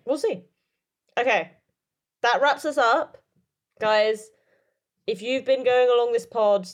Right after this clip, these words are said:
disagreeing with us, agreeing with us, wanting to do your own answers, you can. You can. Get to our Google form, put your own answers in. Um, we'll see who's coming out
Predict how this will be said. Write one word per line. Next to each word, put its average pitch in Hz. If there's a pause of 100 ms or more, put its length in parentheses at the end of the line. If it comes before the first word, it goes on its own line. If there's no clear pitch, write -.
(160)
disagreeing 226
with 220
us, 214
agreeing 202
with 202
us, 202
wanting 202
to 180
do 196
your 196
own 185
answers, 190
you 226
can. 285 (440)
You 226
can. 214 (100)
Get 214
to 247
our 240
Google 220
form, 208 (400)
put 240
your 233
own 220
answers 208
in. 190 (400)
Um, 180 (300)
we'll 196
see 226
who's 202
coming 208
out 185